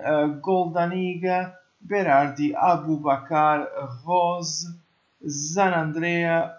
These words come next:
Aubameyang, Vailati, Mandzukic, Latorre, Marquisio and Gerbo.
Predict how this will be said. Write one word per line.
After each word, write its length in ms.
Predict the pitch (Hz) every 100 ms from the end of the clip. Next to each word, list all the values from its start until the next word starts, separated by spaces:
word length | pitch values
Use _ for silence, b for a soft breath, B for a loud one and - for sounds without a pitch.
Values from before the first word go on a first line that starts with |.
| -
Aubameyang, 1300 | 185 180 165 151 143 139 160 165 170 165 170 170 170 _ b b _ -
Vailati, 1300 | 127 120 196 196 165 160 175 170 175 - 175 170 143
Mandzukic, 1200 | 156 196 214 190 147 156 156 196 185 - - -
Latorre, 840 | 190 196 190 - 185 170 160 180
Marquisio 880 | 180 202 170 - 190 170 - 185 175 196
and 180 | 175
Gerbo. 540 | 120 156 127 113 104